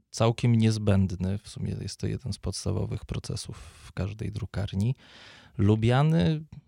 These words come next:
często tak, często nie. E,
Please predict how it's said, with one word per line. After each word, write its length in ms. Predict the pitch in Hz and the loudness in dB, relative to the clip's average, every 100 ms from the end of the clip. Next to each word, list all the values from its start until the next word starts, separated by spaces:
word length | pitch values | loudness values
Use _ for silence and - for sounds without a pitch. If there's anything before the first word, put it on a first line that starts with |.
| _ _ _ _ _ _ _ _ _ | _ _ _ _ _ _ _ _ _
często 400 | - 110 107 113 | -2 -2 -2 -8
tak, 500 | - 113 139 - - - | -4 -4 -4 -10 -20 -14
często 380 | - 107 - 113 | 0 2 4 2
nie. 240 | 107 - - _ _ _ _ - _ - | 4 2 -4 _ _ _ _ -20 _ -6
E, 680 | - - 110 107 110 117 | -4 -4 -4 -2 -2 -4